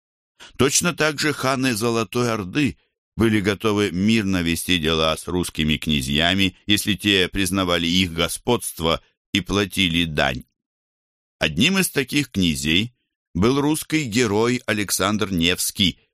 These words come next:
великий князь Киевский и Владимирский,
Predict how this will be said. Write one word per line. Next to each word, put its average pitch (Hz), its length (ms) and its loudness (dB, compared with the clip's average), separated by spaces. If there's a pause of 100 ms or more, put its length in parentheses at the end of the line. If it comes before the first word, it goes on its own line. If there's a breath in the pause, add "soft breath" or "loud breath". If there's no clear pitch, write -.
(160)
великий 87 520 0
князь 82 400 -2
Киевский 80 560 -2
и 76 40 0
Владимирский, 76 920 -2